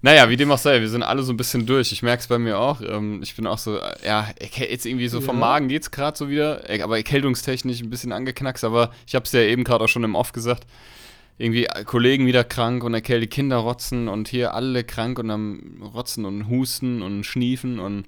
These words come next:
Speaker 2: Ekelhaft.
Speaker 1: ich hab's seit Freitagabend, hab ich's gemerkt, hab ich so ein Kratzen im Hals gehabt und das ist dann immer stärker geworden. Heute Morgen war's echt schlimm.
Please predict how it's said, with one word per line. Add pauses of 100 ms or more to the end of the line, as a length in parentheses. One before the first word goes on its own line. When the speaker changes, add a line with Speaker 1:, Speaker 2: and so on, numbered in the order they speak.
(120)
Speaker 2:
Ekelhaft.
Speaker 1:
ich
hab's
seit
Freitagabend,
hab
ich's
gemerkt,
hab
ich
so
ein
Kratzen
im
Hals
gehabt
und
das
ist
dann
immer
stärker
geworden.
Heute
Morgen
war's
echt
schlimm.